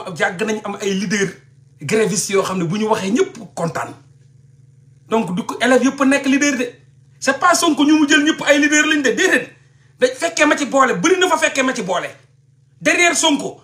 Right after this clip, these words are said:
c'est le désert. Derrière Sonko, c'est Sonko est l'arbre qui cache la forêt. Un leader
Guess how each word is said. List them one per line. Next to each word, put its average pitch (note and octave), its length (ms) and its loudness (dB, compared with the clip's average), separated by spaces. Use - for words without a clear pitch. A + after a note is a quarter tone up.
c'est D#4 120 -4
le C4 140 2
désert. C4+ 400 0
Derrière E4+ 420 2
Sonko, - 460 -2
c'est C4 440 -4
Sonko E4+ 300 0
est C#4+ 100 2
l'arbre C#4+ 300 0
qui C4+ 120 -4
cache B3+ 220 -4
la F#3+ 140 -4
forêt. C#3+ 260 -10
Un G4 200 6
leader F4+ 360 4